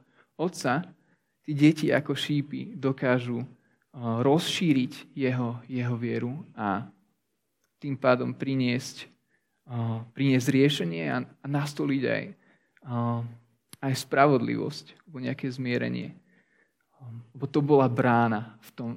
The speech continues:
v tom čase. Brána bola miesto, kde sa stretávala, um, kde sa vykonávala spravodlivosť, kde sa uzatvárali obchody,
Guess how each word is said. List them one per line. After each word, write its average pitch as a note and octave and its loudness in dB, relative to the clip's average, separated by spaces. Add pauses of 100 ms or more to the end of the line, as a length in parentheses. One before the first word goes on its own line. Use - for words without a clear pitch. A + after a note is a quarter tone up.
v - -20
tom A#2+ -12
čase. A#2+ -10 (160)
Brána A#2 0
bola A#2 -6 (800)
miesto, B2+ -2
kde A#2+ 0
sa A#2 -4
stretávala, A2+ -2 (480)
um, G#2+ -4 (1400)
kde C#3 0
sa B2+ 2
vykonávala C3+ 0
spravodlivosť, B2+ -4
kde A#2 -8
sa - -6
uzatvárali A#2 -2
obchody, A#2+ -8